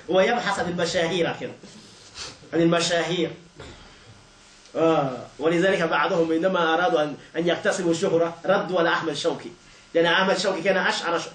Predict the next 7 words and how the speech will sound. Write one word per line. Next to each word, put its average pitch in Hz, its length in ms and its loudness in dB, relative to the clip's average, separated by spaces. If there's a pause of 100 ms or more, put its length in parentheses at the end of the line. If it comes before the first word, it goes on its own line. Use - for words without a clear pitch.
(140)
كان 190 100 4
أمير 185 320 2
الشعراء. 147 500 -4 (1500)
آه. 151 360 0 (220)
فبعضهم 226 480 2
رد 220 220 0
عليه. 160 320 -2